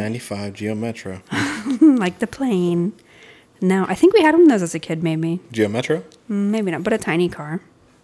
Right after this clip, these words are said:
Speaker 2: Like a Kia, maybe, back in the day.
Speaker 1: I think those were real common in the nineties,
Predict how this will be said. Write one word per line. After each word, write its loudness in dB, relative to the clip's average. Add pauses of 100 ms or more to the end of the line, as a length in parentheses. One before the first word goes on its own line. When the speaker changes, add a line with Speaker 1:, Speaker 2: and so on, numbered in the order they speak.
(200)
Speaker 2:
Like -4
a -2
Kia, -4
maybe, 0
back -6
in -2
the 0
day. -6 (520)
Speaker 1:
I -14
think -4
those -6
were -12
real -8
common -8
in -10
the -8
nineties, -10